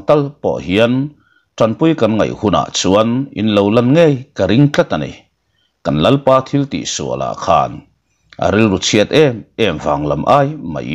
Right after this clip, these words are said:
in, zathura pa bum na thanga a ok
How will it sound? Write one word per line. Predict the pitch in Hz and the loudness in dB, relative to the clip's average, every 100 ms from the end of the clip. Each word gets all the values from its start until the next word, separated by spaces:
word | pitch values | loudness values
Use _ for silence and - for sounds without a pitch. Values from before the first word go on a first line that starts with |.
| 98 | 0
in, | 120 135 170 190 _ _ _ _ - | 2 2 0 -8 _ _ _ _ -12
zathura | 90 101 - 143 147 139 123 | -6 -4 0 2 4 2 2
pa | 113 | 2
bum | 110 110 98 | 2 -2 -4
na | 107 | -4
thanga | - 98 73 64 _ | -4 -6 -6 -10 _
a | - | 0
ok | 87 101 | 2 0